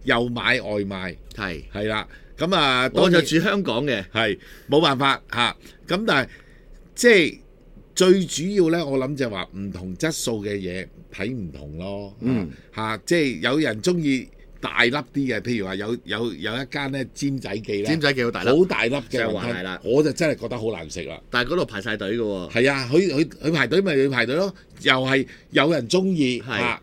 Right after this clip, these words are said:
Speaker 1: 但係麥文記咧，反而我鍾意係佢個湯，
Speaker 2: 係。
Speaker 1: 佢個湯同個麵，嚇。
Speaker 2: 噉啊，我以前嘅老闆咧，就係鍾意食麥�άν記嘅，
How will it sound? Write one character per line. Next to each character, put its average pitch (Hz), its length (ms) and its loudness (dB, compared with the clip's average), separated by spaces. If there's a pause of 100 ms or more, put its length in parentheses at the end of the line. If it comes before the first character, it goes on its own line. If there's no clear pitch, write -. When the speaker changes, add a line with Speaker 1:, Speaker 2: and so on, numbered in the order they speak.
Speaker 1:
但 156 180 2
係 147 160 0 (420)
麥 151 160 -4
文 117 220 -4
記 160 140 2
咧， 180 180 2
反 147 260 -2
而 101 60 -4
我 107 100 -6
鍾 139 220 -4
意 117 100 -6
係 90 200 -4
佢 87 80 -6
個 92 140 -8
湯， 104 340 -10 (120)
Speaker 2:
係。 78 240 -12 (180)
Speaker 1:
佢 127 100 2
個 135 80 0
湯 143 280 -4
同 90 180 -10
個 87 80 -10
麵， 90 260 -6 (260)
嚇。 92 220 -10 (260)
Speaker 2:
噉 151 180 -6
啊， 127 100 -2
我 135 260 2
以 139 140 0
前 110 220 -6
嘅 120 100 -2
老 117 120 -2
闆 113 380 -4
咧， 147 160 -2
就 127 100 -4
係 98 380 -6
鍾 151 180 -8
意 127 40 -4
食 98 240 -6
麥 98 100 -10 (100)
�άν 120 200 -4
記 98 100 -6
嘅， 80 240 -6